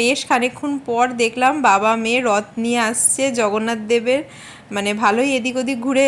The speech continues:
এসছে, বেশ ভালোই আমদানি হয়েছে এবার মোমোর রথে। তো এই দেখো,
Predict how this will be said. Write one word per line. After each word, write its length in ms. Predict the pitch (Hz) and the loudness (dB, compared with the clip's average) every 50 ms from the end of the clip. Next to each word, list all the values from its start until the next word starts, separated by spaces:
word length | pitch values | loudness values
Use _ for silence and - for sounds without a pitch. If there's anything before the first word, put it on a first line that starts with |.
| 269 | 4
এসছে, 340 | 277 269 - - - - 277 302 440 453 440 - - - - - 285 247 | 4 2 2 0 2 0 0 0 0 -2 -6 -12 -20 -20 -14 -6 0 0
বেশ 140 | 240 247 226 240 247 | 0 0 2 2 2
ভালোই 240 | 196 214 233 247 247 226 | 2 2 2 2 2 2
আমদানি 320 | 220 226 220 226 226 226 240 262 | 2 0 0 -2 -2 0 0 0
হয়েছে 200 | 226 226 220 226 214 | 0 0 -2 -2 -2
এবার 140 | 202 208 202 208 | 0 -2 -2 -2
মোমোর 300 | 196 190 185 180 175 - - - - - - - - - - - 190 | -4 -6 -6 -6 -8 -10 -12 -14 -20 -20 -20 -20 -20 -18 -10 -4 -2
রথে। 320 | 180 175 175 - - 170 180 - - - - - - - - - - - | -2 -2 -4 -6 -8 -10 -10 -10 -14 -20 -20 -20 -20 -20 -20 -20 -18 -10
তো 60 | - 214 208 | -6 -4 -4
এই 60 | 214 196 202 | -2 -2 -4
দেখো, 200 | 196 202 - | -4 -2 -2